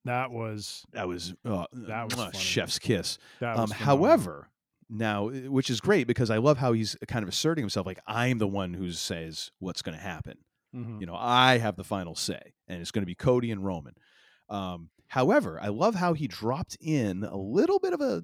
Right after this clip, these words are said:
Speaker 2: a little bit of an Easter egg about authority.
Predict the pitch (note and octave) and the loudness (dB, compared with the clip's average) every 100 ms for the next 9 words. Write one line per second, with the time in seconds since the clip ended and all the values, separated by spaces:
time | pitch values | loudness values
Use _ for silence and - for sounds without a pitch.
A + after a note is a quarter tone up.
0 | - B2 C#3+ - F#4+ - B3+ G#3 F#3+ F#3 | -8 -10 -8 -6 -4 -2 -4 -4 -4 -4
1 | - C#3+ B2 G#2+ A2 G#2 F#2 - - C#3 | 0 2 2 0 -2 -2 -4 -10 0 2
2 | B2 G#2 C#2 - | 4 2 -2 -14